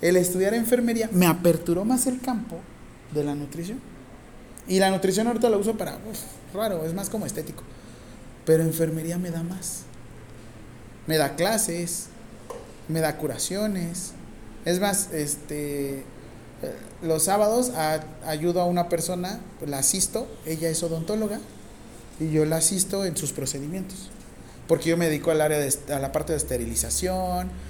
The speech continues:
riesgos, todo esto, por ejemplo, ante Cofepris, los trámites yo los hago. Por lo mismo, ustedes como responsables sanitarios, si quieren poner una farmacia, pueden ponerla.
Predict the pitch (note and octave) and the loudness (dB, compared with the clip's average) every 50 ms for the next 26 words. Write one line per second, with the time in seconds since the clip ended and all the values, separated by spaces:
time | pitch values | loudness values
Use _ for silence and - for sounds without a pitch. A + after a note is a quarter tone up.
0 | - - - - - D#3+ - - D3 D#3 D#3+ E3+ F3+ F3+ F3 E3 D#3 D3+ E3 E3 | -12 -12 -10 -8 -6 -2 0 2 4 6 8 10 10 10 8 6 4 2 2 4
1 | E3 D#3+ E3 - G3 G#3 A3 A3 G#3+ G#3+ A#3 A3+ G#3+ F3 D3+ C#3+ E3 E3+ F3+ F#3 | 4 2 4 6 6 8 8 8 6 6 4 4 4 4 0 0 0 0 -2 -2
2 | F3 D#3+ - C3 - C3 A#2+ - E3 F#3+ A3 - D#3+ C3 - - D#3 D#3+ F3 E3 | -2 -2 -4 -2 -2 -2 -4 -2 -2 -2 -2 -2 -4 -4 -2 -2 -4 -4 -4 -4
3 | - F3 D#3 D#3 C#3 C#3+ C#3+ - E3+ D#3 C#3+ - - - - - - - - - | -4 -4 -4 -4 -6 -4 -6 -6 -6 -8 -10 -12 -16 -16 -18 -18 -18 -18 -18 -18
4 | - - - - - - - - - - - - - - - - - - - - | -18 -18 -18 -18 -18 -18 -18 -18 -18 -18 -18 -18 -20 -18 -18 -18 -18 -18 -18 -18
5 | - - - - - - - E3 E3 F3 F#3 G3 A3+ A3 G#3+ G3+ - - A#3 A#3 | -18 -18 -18 -18 -8 2 4 6 6 6 6 6 4 4 4 2 6 8 6 6
6 | A#3 B3+ C4 B3+ A3+ G3+ F3 - - E3+ D#3 F3 G3 A3 A3 G#3+ G#3 F3 D#3+ - | 8 4 4 6 6 4 4 2 2 2 2 2 4 4 4 4 4 2 2 2
7 | F#3 F#3 F3+ F#3 D#3+ - G#3+ B3 B3 A3+ G3+ F#3 G3 G#3 G#3 F#3+ F#3+ - C#3 D3+ | 4 4 4 2 2 2 4 4 4 4 4 2 2 0 0 0 0 -2 -2 -2
8 | E3+ E3+ - A3 G#3+ - - E3+ E3+ E3+ F3 E3 - E3+ E3 F#3 F3+ F3 | -2 -2 -2 -2 -4 -4 -2 0 0 0 0 -2 -4 -6 -6 -6 -6 -8